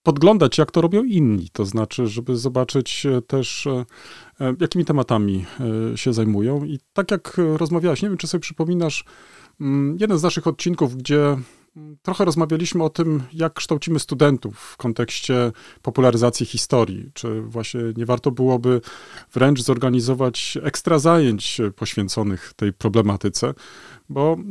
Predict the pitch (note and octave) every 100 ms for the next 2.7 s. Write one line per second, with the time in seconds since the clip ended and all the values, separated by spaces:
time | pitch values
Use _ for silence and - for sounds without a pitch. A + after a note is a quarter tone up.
0 | F3+ - C4+ A#3+ B3 A3 C4 - A3+ G3+
1 | D#3 A#2 F#2+ - F#2+ G2 - - C3 B2+
2 | B2+ B2 - _ _ D#3